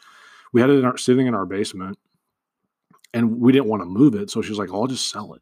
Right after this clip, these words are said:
And people went nuts for it. So I think that, like, you can make good money doing it part-time.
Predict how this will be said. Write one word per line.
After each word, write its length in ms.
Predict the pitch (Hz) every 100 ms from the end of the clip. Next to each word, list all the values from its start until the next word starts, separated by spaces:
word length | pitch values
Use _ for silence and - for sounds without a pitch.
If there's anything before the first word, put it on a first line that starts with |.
| -
And 100 | 104
people 280 | - 131 117
went 200 | 104 85
nuts 220 | 98 101
for 240 | - 110
it. 100 | 117 _ _ _ _ _ _ _ _ _ _ _ _ _ _
So 480 | - 165 156 151 - _ _ _ _ _ _ _ _ _ _ _ _ _ _ -
I 120 | 127 135
think 380 | - 160 190 185
that, 200 | 147 131
like, 260 | 110 -
you 80 | 131
can 140 | 160
make 240 | 135 101 90
good 200 | 113 120
money 300 | 120 110 113
doing 220 | 110 107
it 80 | 110
part-time. 720 | 120 117 98 95 95 104